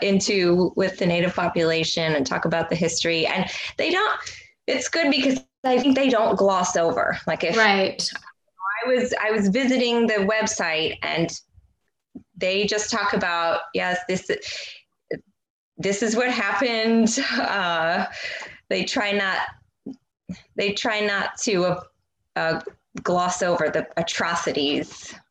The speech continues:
Speaker 1: Um, they address it, which I
Speaker 2: Right.
Speaker 1: appreciate.
Speaker 2: Right. Instead of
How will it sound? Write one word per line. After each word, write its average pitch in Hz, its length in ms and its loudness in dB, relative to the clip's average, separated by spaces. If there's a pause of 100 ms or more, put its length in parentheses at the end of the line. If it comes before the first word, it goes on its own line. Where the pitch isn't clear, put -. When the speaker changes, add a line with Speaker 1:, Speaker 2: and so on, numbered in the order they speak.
(140)
Speaker 1:
Um, - 280 -2
they 190 180 0
address 175 400 0
it, - 300 0
which 170 220 0
I - 40 0
Speaker 2:
Right. 226 240 6
Speaker 1:
appreciate. - 520 -2 (360)
Speaker 2:
Right. 226 260 4
Instead 208 320 4
of 190 300 0